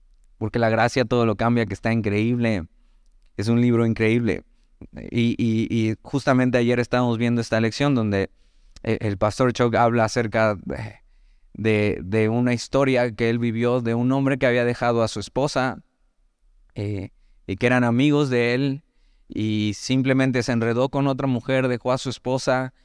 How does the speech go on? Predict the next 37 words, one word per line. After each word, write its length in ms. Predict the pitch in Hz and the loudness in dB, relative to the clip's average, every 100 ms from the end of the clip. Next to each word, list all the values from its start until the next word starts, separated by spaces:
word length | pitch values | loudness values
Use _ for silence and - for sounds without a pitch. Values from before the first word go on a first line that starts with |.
| _ _ | _ _
y, 180 | - 107 | -8 -4
y 340 | - 123 117 120 | -2 -2 0 0
la 100 | 113 | 0
esposa 400 | - 135 143 147 | 0 -2 2 2
le 100 | 123 | 2
pidió 300 | 123 123 139 | 0 0 0
que 140 | 131 | 0
por 160 | 117 113 | -2 0
favor 340 | 120 120 135 | 2 2 2
lo 120 | 135 | 0
fuera 200 | 135 131 | 0 0
a 40 | 120 | 0
visitar. 680 | 113 123 117 120 113 101 - _ _ _ _ _ - _ _ _ _ | -2 -4 0 0 0 -6 -20 _ _ _ _ _ -20 _ _ _ _
Y 80 | 117 | -2
dice, 200 | 120 131 | 0 0
"Cuando 320 | 127 127 123 | 2 2 2
llegué 580 | 127 131 131 147 170 143 | 2 0 0 2 0 0
yo, 360 | 131 143 151 160 123 - 113 | 0 2 2 -2 -8 -8 -8
<laughs> 440 | 98 - _ _ | -8 -14 _ _
y, 320 | - 120 - 123 | -4 -2 0 0
y 80 | |
lo 200 | 123 131 | 2 2
vi 260 | 131 170 196 | 2 0 2
en 120 | 170 | 0
una 200 | 165 185 | 0 0
condición 540 | 170 156 135 165 165 151 | 0 -2 -2 -2 -2 0
tan 340 | 156 165 175 | 0 2 0
deplorable, 1000 | 170 160 147 127 131 160 175 180 185 180 | -2 0 0 4 4 4 2 2 0 -2
¿no? 260 | 139 143 170 | -2 -2 -2
Viviendo 500 | 127 139 151 165 165 | 0 2 2 2 0
en 120 | 151 | 0
un 200 | 160 160 | -2 -2
cuartito, 800 | 156 143 - 175 - 170 165 170 - _ | 0 0 0 -4 0 2 2 -2 -12 _
cuando 280 | 120 123 127 | 0 0 0
tenía 280 | 131 135 151 | 0 2 2
una 160 | 160 | 2
s-, 160 | 151 | -2